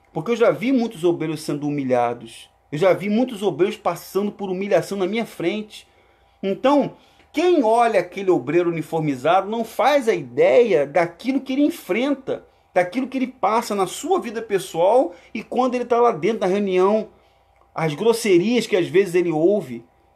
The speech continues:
Então, meu irmão, pra esse vídeo não ficar muito longo,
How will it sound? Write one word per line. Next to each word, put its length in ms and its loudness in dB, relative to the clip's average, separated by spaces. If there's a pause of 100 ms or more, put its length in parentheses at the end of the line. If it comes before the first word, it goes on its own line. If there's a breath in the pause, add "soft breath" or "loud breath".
(220)
Então, 320 2
meu 140 2
irmão, 340 -2 (220 loud breath)
pra 100 0
esse 220 -2
vídeo 300 -8
não 80 2
ficar 420 -4 (160)
muito 420 -2
longo, 540 0